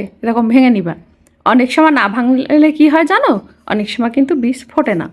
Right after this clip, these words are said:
ওভাবেই থাকে। তো এভাবে আলতো করে ভাঙবা, এত জোরে ঘষা দিও না কিন্তু, তাহলে কিন্তু ভিতরের কলগুলো মরে যাবে।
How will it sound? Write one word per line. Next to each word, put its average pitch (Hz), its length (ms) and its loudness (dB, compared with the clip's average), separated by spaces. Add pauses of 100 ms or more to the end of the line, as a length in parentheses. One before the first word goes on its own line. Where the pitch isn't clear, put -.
ওভাবেই 233 440 0
থাকে। 196 320 -10 (640)
তো 302 60 2
এভাবে 370 300 2
আলতো 311 280 0
করে 370 140 2
ভাঙবা, 226 280 0
এত 226 400 0
জোরে 415 280 4
ঘষা 403 240 2
দিও 339 180 4
না 262 120 2
কিন্তু, 190 280 -6
তাহলে 226 360 -2
কিন্তু 302 280 0
ভিতরের 277 400 0
কলগুলো 226 440 0
মরে 302 220 0
যাবে। 160 220 -8